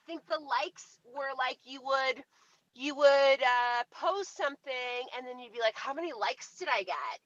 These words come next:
You know, like, "Did people like this? Like, what did my, <laughs> what, what do my fans and followers think?" Um, and now I don't give a fuck. It's just, like, I post it and it's off in the ether and it's like,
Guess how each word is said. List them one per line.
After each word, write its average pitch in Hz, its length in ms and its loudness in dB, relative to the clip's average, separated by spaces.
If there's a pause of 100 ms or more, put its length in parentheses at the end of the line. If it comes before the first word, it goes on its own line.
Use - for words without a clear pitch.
You 233 80 0
know, 220 320 4
like, 233 400 4 (400)
"Did 294 180 -10
people 294 400 -6
like - 280 -6
this? 359 380 4
Like, 277 260 4
what 247 140 10
did 294 140 -2
my, 269 360 4 (120)
<laughs> - 140 -20
what, - 300 2 (320)
what 311 160 6
do 381 80 -4
my 302 180 4
fans 339 380 -2
and 294 160 -10
followers 302 600 2 (120)
think?" - 280 -4 (500)
Um, 262 640 8 (960)
and 294 160 -8
now 302 720 0
I 285 200 -8
don't 302 220 -8
give 269 120 -12
a 208 120 -6 (200)
fuck. 320 340 2 (340)
It's - 140 -8
just, 294 160 -12
like, 277 160 0
I 247 160 2
post - 380 -6
it 311 200 -8
and 302 120 -2
it's - 180 -4
off 254 280 6
in 277 120 -6
the 247 180 -12
ether 254 240 -8 (420)
and 220 580 2 (200)
it's - 140 -14
like, 240 180 -2